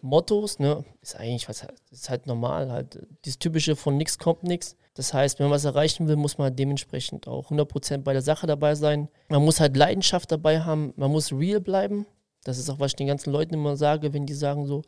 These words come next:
"Ja, wie bist du denn so gewachsen auf Instagram?" Sag ich, "Ah, wie bin ich so gewachsen? Ich hab halt meine Leidenschaft in meine Arbeit umgesetzt, hab dementsprechend meine Kreativität jeden Tag den Leuten gezeigt, hab durch meinen eigenen Style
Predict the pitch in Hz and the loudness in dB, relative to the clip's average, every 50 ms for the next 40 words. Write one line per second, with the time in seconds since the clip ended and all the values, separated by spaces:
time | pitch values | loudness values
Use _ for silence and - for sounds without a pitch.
0 | _ _ _ _ _ 156 151 160 170 175 170 156 - 165 156 143 170 - - 175 | _ _ _ _ _ -6 -4 -2 -2 0 0 -2 0 -2 -2 0 0 0 2 2
1 | 170 160 156 165 160 160 151 175 185 - - - 160 143 - 143 135 - - 147 | 2 2 2 2 0 2 0 0 -2 -2 -2 -2 -2 -2 -2 -4 -6 -4 -8 -8
2 | 143 143 139 139 - 143 151 - _ _ _ _ _ _ _ _ _ _ - - | -6 -6 -6 -4 -6 -8 -10 -14 _ _ _ _ _ _ _ _ _ _ -10 -2
3 | - 131 135 135 - - - - 139 151 160 143 135 135 151 156 160 151 - 143 | 0 2 2 2 -2 -6 -8 -8 -4 -2 -2 -2 0 0 -2 -2 -2 -2 -4 -4
4 | 135 139 139 165 - - - - 147 131 123 123 127 135 139 - - 143 - - | -2 -2 -2 -2 -4 -6 -6 -4 -2 -2 -2 -2 -4 -4 -6 -4 -4 -6 -4 -2
5 | 147 139 139 135 131 - - - 131 131 127 127 123 143 180 208 233 233 - - | 0 2 2 2 0 -6 -14 -10 -6 -4 -2 0 0 0 0 0 -2 -4 -2 0
6 | 233 233 220 - - - - 139 135 131 127 127 - - - 208 202 202 190 - | 0 0 0 -2 -4 -6 -4 0 0 0 0 0 -2 -4 -6 -2 -2 -2 -2 -2
7 | - 185 180 175 165 156 165 160 160 - - - - - 143 139 131 131 - _ | -4 -2 -2 -2 2 4 2 2 2 0 -8 -12 -10 -6 -6 -6 -6 -6 -14 _
8 | _ _ - 135 139 143 143 135 - - _ - 143 135 139 - 143 135 135 135 | _ _ -2 -2 0 0 -2 -4 -6 -8 _ -4 -2 -2 -2 -2 -2 -2 -2 -2
9 | 131 - _ 127 127 127 123 123 - - 127 135 131 131 - - 139 143 139 - | -4 -6 _ -4 -2 -2 -2 -2 -4 -4 -4 -4 -4 -6 -8 -8 -8 -8 -8 -6
10 | - 180 190 180 - - 160 156 156 147 - - 151 - - 147 147 147 156 151 | -6 -6 -6 -6 -6 -6 -4 -4 -4 -6 -6 -6 -6 -4 -4 -4 0 2 2 2
11 | 156 160 147 147 - - - 156 147 147 143 - _ 139 135 135 - _ _ 143 | 2 0 -6 -6 -6 -4 0 0 2 0 0 -2 _ 0 0 0 -2 _ _ -18
12 | 127 - 147 131 - 135 127 - - 143 147 139 147 131 127 - - - 147 147 | -6 -4 -4 -2 0 0 -2 -2 -2 -4 -2 0 0 0 0 -2 0 0 2 2
13 | 170 202 233 247 | 2 2 0 -2